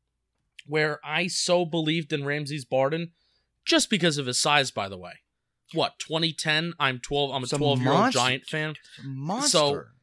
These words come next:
Speaker 1: so just because, oh, it's been a while since Plaxico, you know, we're missing Plaxico Burress. We're two years away from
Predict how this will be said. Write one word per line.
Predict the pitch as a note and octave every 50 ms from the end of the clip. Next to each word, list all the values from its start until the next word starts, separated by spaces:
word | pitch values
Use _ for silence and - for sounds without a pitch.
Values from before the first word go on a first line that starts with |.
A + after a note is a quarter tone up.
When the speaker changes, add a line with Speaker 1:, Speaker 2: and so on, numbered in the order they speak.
| _ _ _ -
Speaker 1:
so | - - F#3+ E3 E3 D#3 -
just | D#3 - G3+ G3+ -
because, | - G3 E3 - F#3 F3 E3+ E3 D3+ C#3+ - - - - - D#3
oh, | D#3 D3+ C3+ A2+
it's | A#2 - -
been | - C#3+ D3+ D3+
a | C#3
while | C3+ C#3+ C#3+ C#3+ C#3+ C#3 C#3
since | C3 - - C#3+ C3 B2+ -
Plaxico, | - C#3 C3+ B2 - - D3 C3+ C3+ - C3+ C#3 C3+ B2 - D3 - -
you | C#3 C#3+
know, | C#3 B2+
we're | B2+ C#3+ C3+
missing | C3+ C#3 E3 F3 - - D#3+ C#3
Plaxico | - C#3 C3 C3 - - - C3+ A#2+ A2+
Burress. | G#2+ A#2+ A2+ G2 - - - -
We're | C3 B2 A#2
two | A2+ - - F3+ F3+ E3+
years | D#3+ D3 C#3+ C#3 B2+ A#2+ - -
away | - B2+ A2+ A#2 A#2+ A#2 A2+
from | - - A2 A2 G#2